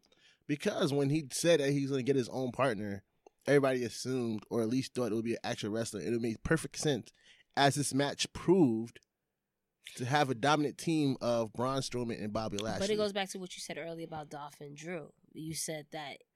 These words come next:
Speaker 2: if you pairing two singles competitors takes away from the other.
Speaker 1: So what was the point of putting him in the match anyway? You already put
Speaker 2: Well,
Speaker 1: him in the
Speaker 2: listen,
Speaker 1: match.
Speaker 2: I wasn't a
Speaker 1: I'm
Speaker 2: fan
Speaker 1: sa-,
Speaker 2: of
Speaker 1: I'm
Speaker 2: it.
Speaker 1: not,
Speaker 2: You
Speaker 1: that's what I'm
Speaker 2: coming at
Speaker 1: saying.
Speaker 2: me? I didn't
Speaker 1: I'm just
Speaker 2: <laughs>
Speaker 1: saying in general, like, since he's already in
Speaker 2: Coming
Speaker 1: a
Speaker 2: at me.
Speaker 1: position, then add on to it instead of wasting the moment at WrestleMania.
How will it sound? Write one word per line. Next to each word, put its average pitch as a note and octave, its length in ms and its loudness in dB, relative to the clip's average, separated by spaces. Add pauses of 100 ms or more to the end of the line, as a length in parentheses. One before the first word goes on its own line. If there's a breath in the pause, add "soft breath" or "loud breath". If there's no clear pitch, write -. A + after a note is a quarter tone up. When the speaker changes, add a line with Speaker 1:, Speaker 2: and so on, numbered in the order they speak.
(100)
Speaker 2:
if F3+ 200 -12
you F3+ 160 -12
pairing F#3+ 300 2
two F#3+ 340 -4
singles F#3 380 -4
competitors E3+ 540 -10
takes D#3+ 320 -12
away D#3 240 -10
from D3+ 380 -16
the A#2+ 80 -16
other. D3+ 260 -10
Speaker 1:
So G3 100 4
what G#3+ 120 10
was A3 80 4
the G#3+ 80 4
point G#3+ 180 2
of G3 60 0
putting G#3+ 160 4
him G#3+ 60 0
in G3+ 60 0
the G3 80 -2
match G3+ 260 -4
anyway? G3+ 300 0
You E3+ 80 2
already G#3 160 2
put - 100 2
Speaker 2:
Well, G3 100 8
Speaker 1:
him F#3+ 100 2
in C4 60 8
the E4 60 8
Speaker 2:
listen, G4 200 4
Speaker 1:
match. G3 160 8
Speaker 2:
I - 20 8
wasn't G4+ 300 6
a F3+ 80 4
Speaker 1:
I'm F3+ 60 8
Speaker 2:
fan G3 100 8
Speaker 1:
sa-, - 60 8
Speaker 2:
of F#3 60 4
Speaker 1:
I'm A#3 60 10
Speaker 2:
it. B3 40 12
Speaker 1:
not, A#3+ 100 12
Speaker 2:
You C4 80 4
Speaker 1:
that's E4+ 120 8
what B3 120 10
I'm D#4+ 60 10
Speaker 2:
coming C4+ 100 10
at C#4+ 60 12
Speaker 1:
saying. C4 120 10
Speaker 2:
me? E4+ 200 4
I G#3 140 8
didn't C#4+ 240 4
Speaker 1:
I'm G3 60 6
just B3+ 200 6
Speaker 2:
<laughs> - 0 -
Speaker 1:
saying B3 220 10
in A3+ 100 6
general, A#3+ 220 10
like, E3 140 8
since F3+ 180 2
he's G#3 160 -2
already G3+ 220 6
in F#3+ 60 8
Speaker 2:
Coming F#3 40 8
Speaker 1:
a - 40 6
Speaker 2:
at - 40 8
me. D#3+ 40 6
Speaker 1:
position, E3+ 440 8 (100)
then F3+ 280 0 (640)
add G#3 180 4
on A#3+ 220 10
to E3+ 160 8
it B2 140 2 (400)
instead F#3+ 240 0
of B2 160 6
wasting F#3+ 320 6
the F3+ 60 4
moment F#3 340 2 (120)
at E3+ 120 0
WrestleMania. F3 560 0